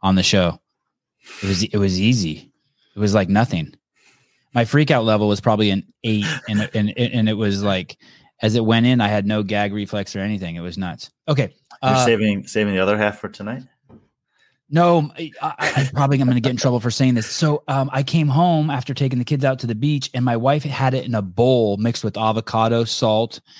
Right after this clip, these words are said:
Speaker 1: and I think some lemon juice or something, and she was eating it. I'm like, "Damn."
Speaker 2: I don't see why you get in trouble for that.
Speaker 1: I don't know. She might not want people to know that she's fucking a bandwagon jumper like me. I'm gonna have that guy back on in a hundred days.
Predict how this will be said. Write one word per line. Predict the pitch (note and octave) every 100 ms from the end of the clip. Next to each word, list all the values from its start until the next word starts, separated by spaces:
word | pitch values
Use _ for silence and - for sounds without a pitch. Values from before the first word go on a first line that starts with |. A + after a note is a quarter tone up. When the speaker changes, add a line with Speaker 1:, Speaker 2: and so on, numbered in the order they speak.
| - -
Speaker 1:
and | - A2 G#2+ G#2 G2 F#2+ _ _ _ _ _ -
I |
think | G2 A2+
some | G#2+ F#2+
lemon | G#2+ A#2
juice | F#2 F2+ F2
or | F#2+
something, | F#2 E2+ F2
and | F2
she | - A#2
was | A#2+ F#2
eating | F#2 F2
it. | E2 -
I'm | F2+
like, | F#2 F2 F2
"Damn." | - A#2+ D3 - C3 _ _ _ _ _ _ _ _ _ _ _ _ _ _ _ _ - - -
Speaker 2:
I |
don't | A2 A#2
see | -
why | F2 E2
you | D#2+
get | F2
in |
trouble | D#2+ D#2 D#2
for | -
that. | D#2+ G#2 - - - _ -
Speaker 1:
I | B2 F#2
don't | E2+
know. | E2
She | F2+ -
might | F#2
not | F#2 F2+
want | F2
people | F#2+ F2+
to | F#2
know | F#2 F2+
that | F2+
she's | - F#2 F2
fucking | G#2 G2 G2
a | G2 F#2
bandwagon | F#2+ G2 F#2 F#2+ F#2 F2+ F2+
jumper | F#2 F2 F2+
like | E2+ F2
me. | F#2 E2+ - -
I'm |
gonna | C#3
have | C#3+
that | C3 A2+
guy | A2
back | G#2+ G#2 G2
on | G2+ F#2+
in | F#2
a |
hundred | F2+ F#2 F2+
days. | F2 F2 E2 -